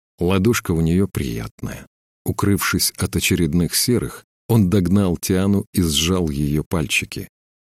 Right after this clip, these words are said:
В конце концов, эта их вера ведь не запрещает отношения между служителями. Так почему они не могут притвориться, будто связаны обрядом? И не суть, что нет каких-нибудь там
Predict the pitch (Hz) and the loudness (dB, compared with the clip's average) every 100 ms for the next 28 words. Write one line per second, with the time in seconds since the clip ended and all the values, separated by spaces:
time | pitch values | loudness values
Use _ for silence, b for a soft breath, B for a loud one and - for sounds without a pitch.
0 | - - 85 80 - 131 113 101 135 117 | -16 -4 0 0 0 2 2 2 0 -2
1 | - 104 113 101 - 87 113 110 87 92 | -4 -2 0 0 0 0 2 2 2 0
2 | - 95 92 92 92 - 120 135 - 92 | 2 2 2 0 0 0 0 -2 -2 -2
3 | 95 - 101 82 71 67 76 71 69 - | -2 0 0 0 0 0 0 -2 -2 -2
4 | 87 95 95 92 - - 110 - - _ | 0 2 2 -2 -4 -6 -6 -10 -16 _
5 | _ _ - - - - 117 107 101 101 | _ _ -8 -4 -2 2 4 4 4 4
6 | 107 101 90 - 95 - 107 110 - - | 4 4 0 0 -2 0 2 2 0 -2
7 | 87 _ _ 123 117 - 110 - 117 107 | -4 _ _ 0 0 0 0 2 2 2
8 | 98 101 - 95 85 117 87 62 58 - | 2 2 0 -2 0 0 0 -4 -8 -14
9 | _ _ - 147 139 - - 110 - - | _ _ 0 4 4 2 2 0 0 -2
10 | 80 76 90 104 - 82 92 - 82 78 | 0 2 2 2 -2 -2 -2 0 0 0
11 | - 82 73 | -2 -2 -2